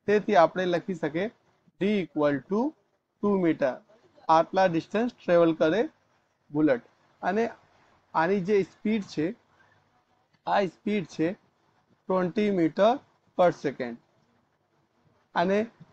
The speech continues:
આ એની અંતિમ speed છે અને પ્રારંભિક speed આની ઝીરો છે.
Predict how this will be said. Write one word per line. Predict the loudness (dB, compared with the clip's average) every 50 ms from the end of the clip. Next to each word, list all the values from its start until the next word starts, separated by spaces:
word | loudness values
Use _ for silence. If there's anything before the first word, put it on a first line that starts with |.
| _ _ _ _ _ _ _ 4
આ | 6 6 6 6 2 0
એની | -2 -2 0 0 0 -2 -2 -4 _ _ _ _ _ _ _ _ _ _ _ _ _ _ _
અંતિમ | 0 0 0 0 -2 -2 0 0 0
speed | 0 -4 -2 2 2 2 2
છે | 0 -4 -6 -6 -6 -6 -10 _
અને | -4 -2 0 0 0 -2 -6 -10 _ _ _ _ _ _ _
પ્રારંભિક | 2 4 6 6 6 4 2 2 2 2 0 0 -2 -4 -6
speed | -6 -8 -6 -6 -6 -6 -6 -8
આની | -6 -6 -4 -4 -2 -4 -4 -6 -8 _ _ _ _ _ _ -20 -20 -10 -4
ઝીરો | -2 2 4 4 4 4
છે. | 2 -2 -12 -18